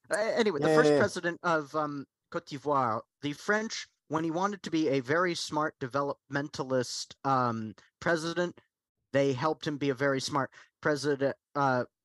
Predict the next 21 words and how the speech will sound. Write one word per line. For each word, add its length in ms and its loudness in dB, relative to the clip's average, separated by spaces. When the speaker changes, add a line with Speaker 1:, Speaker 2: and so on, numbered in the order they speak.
Speaker 1:
developmentalist 840 -4
president. 460 -2
When 400 0
he 200 -4
wanted 440 -2
to 200 -4
go 260 2
build 240 -2
a 40 -8
very 340 0
expensive, 1000 -2
uh, 200 -4
capital 460 -2
city 380 -4
out 220 0
in 60 -6
the 40 -4
middle 260 -4
of 120 -10
the 80 -8
jungle 500 -4